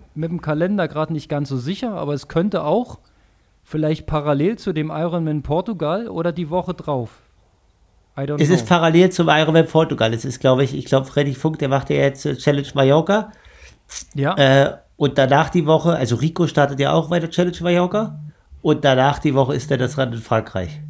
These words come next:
Speaker 1: Dann macht Rico auch zwei Challenges noch. Vielleicht macht er dann, vielleicht hat er auch noch mal ein bisschen so Lunte gerochen für das Challenge-Preisgeld, der Rico.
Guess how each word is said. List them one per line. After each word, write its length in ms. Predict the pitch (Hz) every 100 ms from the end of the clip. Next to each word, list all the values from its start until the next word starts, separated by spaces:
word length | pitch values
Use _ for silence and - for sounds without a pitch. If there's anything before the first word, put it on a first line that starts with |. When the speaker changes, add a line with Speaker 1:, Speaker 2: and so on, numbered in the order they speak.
| - 131
Speaker 1:
Dann 140 | 135
macht 200 | 170 151
Rico 260 | 202 196 185
auch 200 | 208 202
zwei 320 | - 143 143
Challenges 640 | - 156 170 151 160 -
noch. 220 | 160 226
Vielleicht 320 | - 147 143 160
macht 220 | 160 170
er 60 |
dann, 320 | 147 151 151 131
vielleicht 280 | 156 147
hat 80 | 180
er 100 | 175
auch 80 | 196
noch 120 | 247
mal 120 | 190
ein 120 | 151 143
bisschen 340 | 156 156 151
so 260 | 143 143 143
Lunte 380 | 139 175 175
gerochen 420 | 147 127 135 131 151
für 140 | 147
das 320 | 135 - -
Challenge-Preisgeld, 1000 | - 185 208 - - 127 120 - 120 117
der 120 | 120 117
Rico. 300 | 117 117